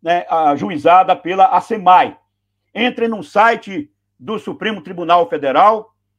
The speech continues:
coloquem lá, entendeu, com a, a adin, né, com o número da adin, que vocês vão conseguir ter acesso, né, a toda a fundamentação. A adin da acemai tem noventa, entendeu, páginas,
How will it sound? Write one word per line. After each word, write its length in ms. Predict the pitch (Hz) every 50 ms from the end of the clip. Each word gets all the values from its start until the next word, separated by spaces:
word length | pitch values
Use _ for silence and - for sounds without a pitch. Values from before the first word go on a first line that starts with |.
| _ _ _ _ _
coloquem 560 | - 156 147 156 185 214 214 - 196 196 180
lá, 260 | 156 170 185 180 170
entendeu, 440 | 160 147 147 151 147 147 160 180 -
com 280 | - - 143 - 101 - _ _ _ _ _
a, 560 | 160 170 175 170 160 156 156 - - 139 160
a 20 | 156
adin, 360 | 135 123 120 151 202 226 220
né, 220 | 170 156 170 170
com 160 | - - 165 143
o 40 |
número 260 | 135 175 180 170 165 143
da 140 | 156 143
adin, 360 | 131 110 107 151 202 220 214 - _ _ _ _
que 80 | 190
vocês 280 | 185 190 - - 208 180
vão 140 | 208 208 208
conseguir 420 | - 233 226 - 208 151 240 247
ter 140 | - 240 233
acesso, 680 | 220 190 247 - - 185 208 214 - - - 208 196 _ _ _ _ _ _ _ _
né, 180 | _ 160 185 214
a 140 | - 202 180
toda 500 | - - _ _ - 285 320 311 262 254
a 40 | -
fundamentação. 960 | - 247 247 214 190 190 196 196 - 180 151 135 - _ 165 185 196 196 196 _ _ _ _ _ _ _ _ _
A 200 | 160 165 170 175
adin 240 | 165 - 202 233
da 80 | - 196
acemai 520 | - - 139 143 139 160 180 190 190 170
tem 120 | 147 175 180
noventa, 640 | 180 170 147 117 101 196 240 233 - 160 - - _ _ _ _ _ _ _ _
entendeu, 500 | 165 156 - 160 151 143 160 170 143 - _
páginas, 520 | - 175 196 196 190 156 165 170 180 -